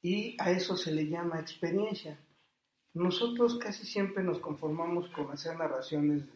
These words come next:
de cómo bebíamos y qué hacíamos, pero rara vez nos ocupamos con la profundidad de vida, sobre todo en los apadrinamientos, en transmitirle a los recién llegados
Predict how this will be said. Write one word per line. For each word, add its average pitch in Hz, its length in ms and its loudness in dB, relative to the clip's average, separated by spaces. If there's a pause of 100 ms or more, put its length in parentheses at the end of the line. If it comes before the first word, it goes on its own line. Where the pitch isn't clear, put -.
de 120 280 -6
cómo 156 280 0
bebíamos 175 560 2 (520)
y 151 80 -6
qué 214 140 2
hacíamos, 220 520 4 (1000)
pero 180 240 8
rara 233 360 8
vez 214 280 2
nos 202 200 -2
ocupamos 175 920 0
con 151 200 2
la 143 100 -2
profundidad 147 680 2
de 156 100 4
vida, 160 480 2
sobre 143 240 -10
todo 170 220 2
en 175 80 6
los 147 120 0
apadrinamientos, 151 1000 0 (440)
en 160 200 -2
transmitirle 190 1040 -2 (100)
a 147 120 -8
los 143 180 -6
recién 180 340 4
llegados 170 640 4